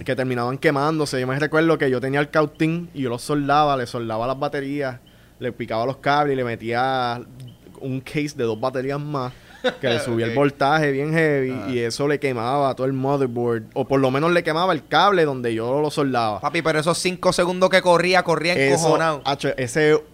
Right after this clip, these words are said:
Speaker 1: one day que corría,
Speaker 2: Uy.
Speaker 1: corría bien, man.
Speaker 2: Nice.
Speaker 1: Acho, it was, it was fun, it was fun. Pues
Speaker 2: Y
Speaker 1: yo siempre fui así, medio gearhead, como que me gustaba hands-on stuff
Speaker 2: Ok.
Speaker 1: mecánico. No sabía casi nada, porque no,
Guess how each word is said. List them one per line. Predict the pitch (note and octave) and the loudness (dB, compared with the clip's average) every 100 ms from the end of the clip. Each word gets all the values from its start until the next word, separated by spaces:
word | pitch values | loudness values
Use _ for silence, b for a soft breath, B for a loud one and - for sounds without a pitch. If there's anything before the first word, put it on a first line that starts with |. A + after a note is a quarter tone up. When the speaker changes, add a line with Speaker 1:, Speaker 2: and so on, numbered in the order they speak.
| - | -8
Speaker 1:
one | D#3+ D3+ D#3+ D#3+ | 0 4 4 6
day | D3 D#3 D#3+ | 8 8 8
que | D#3 | 4
corría, | D3+ C#3+ D3+ E3 D#3+ D#3 | 4 4 4 6 6 6
Speaker 2:
Uy. | - | 4
Speaker 1:
corría | D3+ C3+ C3+ D3+ | 4 6 6 4
bien, | B2+ C#3+ C#3+ - | 2 -2 -2 -6
man. | C3 B2 B2 A2 A2 G2 | -6 -6 -6 -8 -12 -12
Speaker 2:
Nice. | F#2+ | -8
Speaker 1:
Acho, | A#2 A#2+ G2+ A2+ | -8 -8 -8 -4
it | B2+ | 0
was, | C#3 - | 0 2
it | |
was | D3 D3+ - | 2 2 -2
fun, | B2+ A2 | -6 -4
it | A#2+ | -6
was | A#2+ | -8
fun. | - F2 G2 - | -10 -16 -16 -2
Pues | C#3 B2 B2 | 4 4 4
Speaker 2:
Y | |
Speaker 1:
yo | B2+ | 0
siempre | C3 D3+ D#3+ | 0 0 -2
fui | C#3 D#3 | -2 0
así, | D#3 - C#3 C#3+ C#3 | -2 -2 -4 -2 -4
medio | C3 B2 G#2+ | -6 -8 -8
gearhead, | A2 B2+ B2 A#2+ A2 | -10 -8 -8 -8 -10
como | - A2 | -10 -10
que | G#2+ | -8
me | G#2 | -6
gustaba | G#2 G2+ A2 G#2+ B2+ B2+ A#2+ G#2+ G#2+ A#2 _ _ - | -8 -8 -8 -4 -2 -2 -2 -6 -8 -16 _ _ -12
hands-on | B2+ B2 B2 B2+ A#2+ | -6 -6 -4 -4 -4
stuff | A2+ - A#2+ A2 - - - E2 | -8 -6 -6 -8 -18 -20 -20 -16
Speaker 2:
Ok. | F2+ | -12
Speaker 1:
mecánico. | F#2 G#2+ A2 G#2+ | -10 -8 -8 -8
No | B2 C3 | -4 2
sabía | F3+ F3 | 4 4
casi | F3 F3 D#3+ | 2 -2 -2
nada, | C#3 D3+ A2+ - - b b b | 0 0 0 -6 -20 b b b
porque | B2+ A2+ B2+ | -6 -2 -2
no, | A#2+ | -2